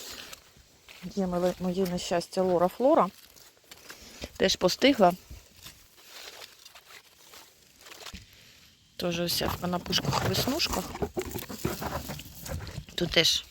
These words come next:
кустик взагалі відростав від землі. Ось такі лозинки. Ну, тобто тут от з куща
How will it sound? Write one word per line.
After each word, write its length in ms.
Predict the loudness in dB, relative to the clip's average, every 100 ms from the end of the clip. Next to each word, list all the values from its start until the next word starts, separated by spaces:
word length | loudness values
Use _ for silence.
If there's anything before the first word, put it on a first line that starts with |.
| -14 -14 -12 -16 -20 -20 -16
кустик 340 | -8 -6 -4 -2
взагалі 480 | 0 2 2 2 0 -8 -14 -12 -12 -12 -6
відростав 640 | -2 2 2 4 4 2 -2 -16 -20 -20 -20 _ _ -20 -20 -20 -20 -8
від 200 | -6 -4
землі. 420 | 2 4 6 4 2 2 0 0 -4 -6 -10 -16 -20 -20 -16 -16 -16 -18 -14 -6
Ось 120 | -6
такі 340 | -2 -4 -2 -4 -6 -2
лозинки. 560 | 0 4 2 2 -4 -8 -12 -20 -18 -18 -16 -14 -10 -10 -12 -20 -20 -20 _ -20 -20 -20 -20 -20 -20 -20 -6
Ну, 100 | -4
тобто 300 | -2 0 0
тут 300 | 0 -2 -2
от 240 | -4 -2 -2
з 100 | 0
куща 540 | 2 4 4 4 2